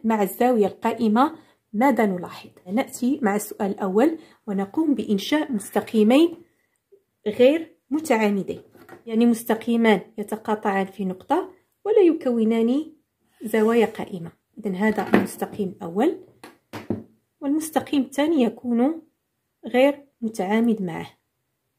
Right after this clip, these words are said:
مثلًا على هذا الشكل. لاحظ أننا حصلنا على أربع زوايا. إذن هذه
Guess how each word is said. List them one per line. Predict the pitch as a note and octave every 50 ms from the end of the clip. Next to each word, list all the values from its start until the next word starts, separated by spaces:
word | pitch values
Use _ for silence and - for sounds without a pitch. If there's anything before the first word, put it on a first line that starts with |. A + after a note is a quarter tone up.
| _ _ _ _ _ _ _ _ _ _ _
مثلًا | - G#3 G3 A3+ A3+ F#3+
على | F3 E3+ F#3+
هذا | G3 F#3+ G#3+ A3 G#3+
الشكل. | - - - - - - - - _ _ _ _ _ _ _ _ _ _ _ _ _ _
لاحظ | B3 A#3+ - - G#3 - - B3
أننا | A3 G#3+ G#3+ G#3 G#3
حصلنا | - - G#3 G#3 - - A#3+ A3+ A3 G#3+ F#3+
على | G3 G3 F#3+ G3+ G3 -
أربع | A3 G#3+ G#3+ G3 E3 E3+
زوايا. | - - G3 F3+ F3 E3 E3+ G#3 C4+ F#4+ G4+ - - _ _ _ _ -
إذن | B3 G3 G#3+ G#3 G3+ A3
هذه | A3 F#3+ A#3 A#3+ A3+ A#3 G3+ F#3+ G3+ G3